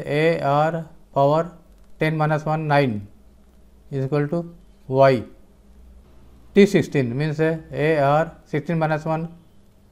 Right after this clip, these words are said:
fifteen is equal to Z। This is one, two,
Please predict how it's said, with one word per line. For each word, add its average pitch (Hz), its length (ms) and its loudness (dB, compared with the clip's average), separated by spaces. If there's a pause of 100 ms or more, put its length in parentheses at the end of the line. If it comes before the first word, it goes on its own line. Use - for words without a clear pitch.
(140)
fifteen 147 560 -2
is 127 120 -6
equal 139 200 -2
to 175 260 -6 (400)
Z। 131 360 2 (1300)
This 143 180 -4
is 160 120 0
one, 151 460 0 (1800)
two, 160 380 0